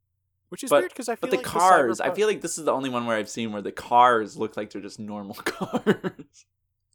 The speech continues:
Speaker 1: Mm-hmm. They're not even sleek. They're still, like, very rectangular and chunky. Which
Speaker 2: Yeah.
Speaker 1: I will add, Japan,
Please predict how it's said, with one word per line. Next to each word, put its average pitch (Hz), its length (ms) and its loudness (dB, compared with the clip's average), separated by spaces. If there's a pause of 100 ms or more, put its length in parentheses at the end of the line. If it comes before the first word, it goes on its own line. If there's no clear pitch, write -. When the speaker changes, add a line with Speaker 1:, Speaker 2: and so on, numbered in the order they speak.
(120)
Speaker 1:
Mm-hmm. 110 260 -16 (380)
They're 127 80 -8
not 147 160 -2
even 180 160 -8
sleek. 120 520 -10
They're 113 120 -6
still, 131 260 -6
like, 120 280 -4
very 113 560 -4
rectangular 101 800 -8
and 90 120 -16
chunky. 95 360 -18 (220)
Which 160 160 -8
Speaker 2:
Yeah. 175 80 4
Speaker 1:
I 170 40 0
will 180 320 -2
add, 135 260 -2
Japan, 123 520 -6